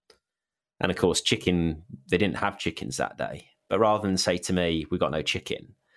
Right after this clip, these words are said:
they obviously ran off to find a chicken. <laughs> And the guy behind me, he comes in, he orders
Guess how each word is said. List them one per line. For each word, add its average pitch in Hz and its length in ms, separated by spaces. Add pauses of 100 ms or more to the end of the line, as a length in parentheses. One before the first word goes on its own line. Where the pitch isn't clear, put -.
(280)
they 90 160
obviously 85 300
ran 85 180
off 82 180
to - 100
find 80 220
a 78 40
chicken. - 380 (460)
<laughs> - 40 (640)
And 90 340 (580)
the - 60
guy 127 220
behind 117 420
me, 90 220
he 117 160
comes 104 320
in, 90 300 (260)
he 131 180
orders 104 460